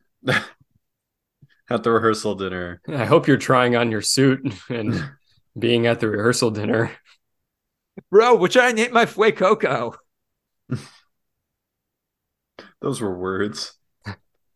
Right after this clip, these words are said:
Speaker 2: No, I don't have the rings. What are you talking about?
Speaker 3: Uh, do we have rings of Power. Oh, shit, no, that show ended. Uh,
Speaker 2: <laughs>
Speaker 3: uh, d-, uh, d-, are,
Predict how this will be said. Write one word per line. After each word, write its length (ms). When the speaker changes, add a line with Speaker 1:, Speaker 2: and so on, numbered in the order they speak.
Speaker 2:
No, 260
I 60
don't 180
have 220
the 80
rings. 480
What 100
are 40
you 100
talking 480
about? 480
Speaker 3:
Uh, 640
do 180
we 140
have 580
rings 540
of 240
Power. 540
Oh, 180
shit, 260
no, 180
that 180
show 260
ended. 480
Uh, 360
Speaker 2:
<laughs> 280
Speaker 3:
uh, 520
d-, 300
uh, 720
d-, 60
are, 240